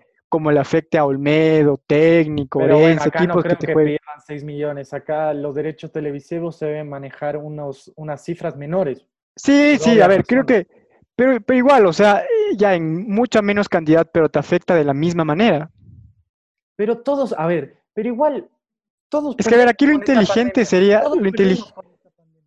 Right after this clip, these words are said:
Speaker 1: Sí,
Speaker 2: ¿O no?
Speaker 1: totalmente, totalmente, pero
Speaker 2: Porque
Speaker 1: aquí
Speaker 2: los
Speaker 1: lo que se tiene
Speaker 2: jugadores
Speaker 1: que
Speaker 2: siempre, los jugadores en una sociedad siempre han sido lo que, los que mejor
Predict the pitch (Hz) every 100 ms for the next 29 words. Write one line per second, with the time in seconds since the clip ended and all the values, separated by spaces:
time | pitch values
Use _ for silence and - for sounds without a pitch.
0 | _ - - 214 226 233 196 - 190 175
1 | 165 190 196 - - 131 170 160 180 180
2 | 151 156 147 214 185 208 196 165 - 160
3 | 254 233 208 208 175 165 233 226 220 196
4 | 190 196 202 208 170 185 202 226 226 -
5 | 208 226 220 208 196 185 165 196 185 160
6 | 175 165 156 160 160 170 160 156 190 208
7 | 202